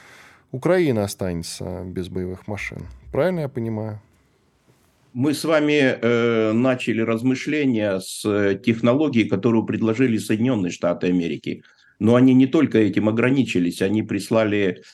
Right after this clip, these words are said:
Speaker 2: генерала Глина, который, э, командовал захватом Фаллуджи. Так вот, э, создается впечатление, что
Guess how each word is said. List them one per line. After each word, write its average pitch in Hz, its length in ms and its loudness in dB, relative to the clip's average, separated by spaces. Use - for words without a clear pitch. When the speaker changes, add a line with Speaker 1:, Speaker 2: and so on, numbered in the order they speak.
Speaker 2:
генерала 104 640 4
Глина, 107 500 2
который, 107 960 2
э, 90 180 -2
командовал 110 920 0
захватом 104 600 0
Фаллуджи. 101 600 0
Так 90 220 -4
вот, 113 360 2
э, 98 420 4
создается 110 640 0
впечатление, 127 840 0
что 98 800 -2